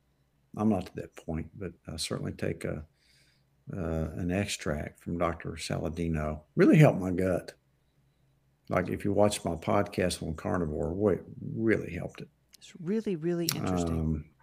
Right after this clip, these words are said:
Speaker 1: they don't eat sugars either. You don't eat sugar. Sugar's the number one bad boy of them all, I think.
Speaker 2: Uh, thank you so much, Molly, for, for adding that in. I, uh, th-, the, it's such an interesting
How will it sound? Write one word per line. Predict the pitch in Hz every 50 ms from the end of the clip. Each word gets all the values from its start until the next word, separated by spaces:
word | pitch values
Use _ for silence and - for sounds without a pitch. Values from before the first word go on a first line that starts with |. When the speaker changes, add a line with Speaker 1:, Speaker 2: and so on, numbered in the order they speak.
| _ _ -
Speaker 1:
they | - 127 147
don't | 160 147 131
eat | 117 95 85
sugars | - - - 110 101 87 82 78 76 85
either. | 85 80 - - - - _ _ _ _ _ _ _ _ _ _ _ _ _ _ _ _ _ _ _ _ _ -
You | 107 101 98
don't | 98 95 90 90
eat | 85 -
sugar. | - - - 90 82 82 80 80
Sugar's | - - - 330 320 - 104
the | 101
number | 95 104 101 98 95
one | 92 87 82 82
bad | 92 92 92 90 90
boy | 90 87 87
of | 87 87
them | 85 87 85
all, | 85 85 80 76 76
I | 78 78 - -
think. | - 78 69 - - _ _ _ _ _ _ _ _ _ _ _ _ _ _ _ _ _ _ _ _ - - - _ _ _ _ _ _ _ _ - -
Speaker 2:
Uh, | 165 147 147
thank | - 220 226 -
you | 190 170
so | - - 170 165
much, | 160 151 - -
Molly, | 156 151 151 151
for, | 143 - 147 139 139 147 135
for | - - 139 135 135 143 - -
adding | 175 160 160 151 151
that | 143 143 143
in. | 147 143 139
I, | 143 151 156
uh, | - - 165
th-, | 151 - - 165 160
the, | 170 160 - - - - - - -
it's | 170 -
such | - 220 196 -
an | 175 170
interesting | - 180 170 - 190 170 - - 185 170 165 160 156 156